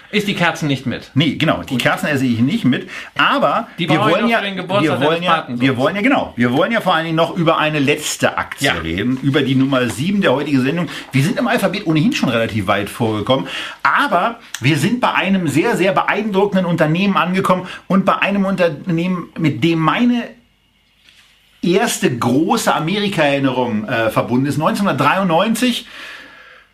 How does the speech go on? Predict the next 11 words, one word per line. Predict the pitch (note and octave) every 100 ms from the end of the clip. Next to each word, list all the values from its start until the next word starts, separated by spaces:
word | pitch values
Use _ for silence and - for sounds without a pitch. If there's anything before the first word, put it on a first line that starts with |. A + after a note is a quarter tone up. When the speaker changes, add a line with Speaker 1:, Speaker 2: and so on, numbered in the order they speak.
| _ _
Speaker 2:
hat | - F#3+
mein | F3+
Vater | D3 F3 G#3+ C4 F3 G3 A#3 G3
den | C#3+ D3+ E3 D3+
Bürgermeister | D#3 A#3 F#3 C3+ B2 C#3 C#3+ F3+ F3
von | - E3 -
Potsdam, | A#3 - - F3 D#3+
New | F3
York | E3 D3+
State, | - F#3+ E3+ F#3+ - - - -
ähm, | D#3 D#3 D#3 D#3+ D#3 C#3